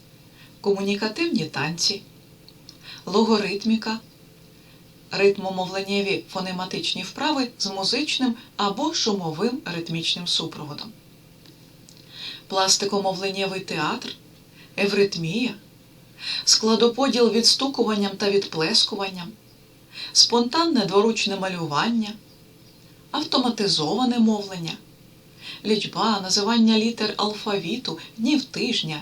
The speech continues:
місяців року. Нейропсихологічні, музичні, пальчикові, мімічні,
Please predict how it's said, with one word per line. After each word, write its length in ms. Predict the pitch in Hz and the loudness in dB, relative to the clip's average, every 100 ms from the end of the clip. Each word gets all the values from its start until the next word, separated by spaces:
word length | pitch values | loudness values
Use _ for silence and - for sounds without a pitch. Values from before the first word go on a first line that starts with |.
| - | -2
місяців 520 | 220 - 214 - 196 | 2 2 2 0 0
року. 380 | 170 220 - - - - - - - - - - - - - - - - | -2 -4 -6 -14 -16 -20 -20 -20 -20 -20 -20 -20 -20 -20 -20 -20 -10 0
Нейропсихологічні, 1300 | 254 254 - - 233 226 214 202 202 196 - - - - | 2 2 0 -2 0 -2 0 -2 -2 -4 -4 -10 -16 -6
музичні, 720 | 196 196 190 220 - - 135 - - | -2 0 0 0 -2 -4 -8 -12 -10
пальчикові, 760 | 170 208 226 - 165 160 156 - - | -2 -2 0 -4 -6 -6 -6 -6 -2
мімічні, 840 | 214 233 214 233 254 - 208 160 | 4 6 6 4 2 2 -2 -4